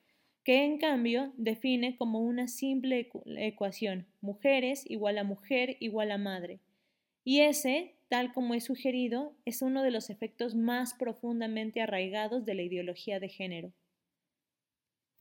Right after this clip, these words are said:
Antes de pasar a considerar las representaciones de género que están contenidas en otros discursos corrientes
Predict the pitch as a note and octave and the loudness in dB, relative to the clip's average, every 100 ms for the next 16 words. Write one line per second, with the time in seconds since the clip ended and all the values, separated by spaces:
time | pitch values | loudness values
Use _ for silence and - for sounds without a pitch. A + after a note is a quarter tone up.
0 | _ _ - B3+ C#4 D4+ E4+ C4+ B3+ C4+ | _ _ -2 -2 2 2 4 2 4 4
1 | B3+ B3 G#3+ G#3 G3+ G#3 A3 A3+ A3+ - | 4 2 -2 0 2 4 4 2 -2 -6
2 | G3 G3 F#3 F#3+ G#3+ A3 G#3 G3+ A3+ A3+ | -8 -8 -6 -6 -2 -2 -2 -4 -2 0
3 | A3 F3 F3 G3+ G3 A3 A3 A3+ A#3+ A3 | 0 -2 -4 -6 -4 -2 0 2 0 0
4 | G3 G#3 G#3+ G#3+ - G#3+ G#3+ A3+ B3+ G#3+ | -2 0 0 -2 -2 -2 0 0 -2 -2
5 | G#3+ - G#3+ A3 A3+ - G#3 G#3+ A3 G#3 | -4 -4 -4 -4 -8 -6 -4 -2 -2 0
6 | C4 D4 | -4 -4